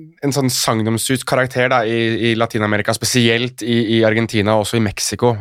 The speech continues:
Eh, vi skal jo ha mer om Elche i en annen episode, men han har mye klienter, og har mye spennende typer i, i Argentina, men det er, altså, spriket mellom Argentina og Europa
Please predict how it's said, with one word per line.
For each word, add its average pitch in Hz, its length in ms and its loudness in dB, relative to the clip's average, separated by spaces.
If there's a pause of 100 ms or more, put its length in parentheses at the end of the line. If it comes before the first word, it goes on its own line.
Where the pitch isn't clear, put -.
Eh, 110 140 0
vi 104 80 -2
skal 117 100 0
jo 104 80 2
ha 110 80 0
mer 101 240 0
om 98 160 0
Elche 95 200 -4
i 101 40 -2
en 104 60 2
annen 95 100 -2
episode, 101 320 -2
men 110 120 2
han 117 120 0
har 117 240 2
mye 117 160 0
klienter, 135 600 0 (500)
og 127 80 2
har 131 100 4
mye 131 480 4
spennende 113 560 0
typer 107 400 0
i, 104 380 -2 (100)
i 107 80 2
Argentina, 107 540 0
men 120 100 2
det 117 60 4
er, 110 240 2 (100)
altså, 117 220 -4 (400)
spriket 127 560 2
mellom 127 180 2
Argentina 123 720 2
og 123 140 4
Europa 117 260 0